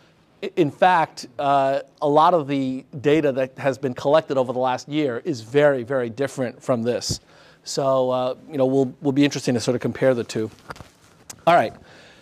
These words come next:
So there are four empirical facts that I want you to take with you about the U S stock market. The first is that, uh, interest rates in general have been slightly positive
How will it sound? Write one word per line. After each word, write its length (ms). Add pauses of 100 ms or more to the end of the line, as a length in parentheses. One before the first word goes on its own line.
(140)
So 160
there 220
are 220
four 640 (360)
empirical 500
facts 480
that 100
I 80
want 300 (100)
you 120
to 80
take 260
with 240
you 240
about 320
the 80
U 160
S 100
stock 320
market. 400 (840)
The 120
first 560 (460)
is 200
that, 400 (200)
uh, 420 (720)
interest 380
rates 420 (540)
in 120
general 340
have 220
been 160
slightly 460
positive 720